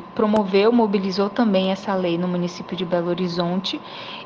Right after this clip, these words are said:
e nós mobilizamos aqui, e depois tivemos conhecimento que outro estado brasileiro também já tinha a lei do Maio Laranja, e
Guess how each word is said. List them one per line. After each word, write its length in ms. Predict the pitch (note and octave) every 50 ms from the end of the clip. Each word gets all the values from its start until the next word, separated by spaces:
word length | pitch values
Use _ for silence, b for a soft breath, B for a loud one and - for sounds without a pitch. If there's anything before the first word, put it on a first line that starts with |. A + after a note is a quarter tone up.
| B -
e 100 | A3 A#3
nós 420 | A#3+ A#3+ A3 G3+ G#3 A3+ G#3+ - -
mobilizamos 760 | A#3 A3+ A3+ G3+ A3 G#3+ A3 G#3+ F#3+ G3 F#3+ F#3+ G3 F#3+ G#3
aqui, 560 | G3+ G3+ G3+ - - F#3 F3 F3+ G3+ A3 G#3+ -
e 60 | A#3 A3+
depois 580 | B3+ D#4 D#4 - - - C4+ D4+ F4 - -
tivemos 420 | - C#4 A#3 A3+ A#3 A3+ A#3 A3+ -
conhecimento 800 | - A3+ G#3 G#3 G#3+ - A#3+ G#3+ G3 F#3 F3+ F#3 F#3 - A#3 A3
que 140 | - A3
outro 360 | G#3 G#3+ B3+ C#4 C4 - B3 C4+
estado 500 | A#3+ - - - - G3 F#3 F#3 G3+ G3
brasileiro 680 | F#3 F#3 F#3+ F#3 F3+ F3 F#3 F#3+ F3+ F3 F3+ F3+ F#3 F#3
também 480 | - G#3+ G3+ F#3+ F#3 F3+ F3+ G#3 B3 B3+
já 140 | C4+ A#3+
tinha 280 | A#3 - - G#3 F#3+ F#3+
a 40 | F#3
lei 140 | F3+ F3+ F3
do 100 | F3 F3+
Maio 200 | F3+ F3 F3 E3+
Laranja, 480 | F3+ F3+ F3+ F3 F3 F3 F#3+ F#3 G3+
e 140 | G3+ G#3